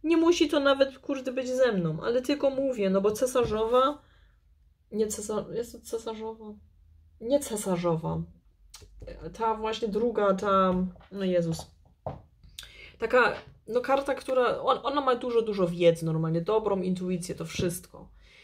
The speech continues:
Tarocisty się zapytać, gdzie ty myślisz, się czuje dobrze,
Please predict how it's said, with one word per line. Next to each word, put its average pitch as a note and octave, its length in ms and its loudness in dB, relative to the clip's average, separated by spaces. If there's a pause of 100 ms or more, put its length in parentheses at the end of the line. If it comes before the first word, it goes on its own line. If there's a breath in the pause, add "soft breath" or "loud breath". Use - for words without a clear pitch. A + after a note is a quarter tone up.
(1400 loud breath)
Tarocisty B3+ 560 6
się C4+ 140 0
zapytać, B3 680 0
gdzie G3+ 240 2
ty A#3+ 240 4
myślisz, A3 840 0 (360)
się - 160 -2
czuje F#3+ 260 4
dobrze, D#3+ 360 2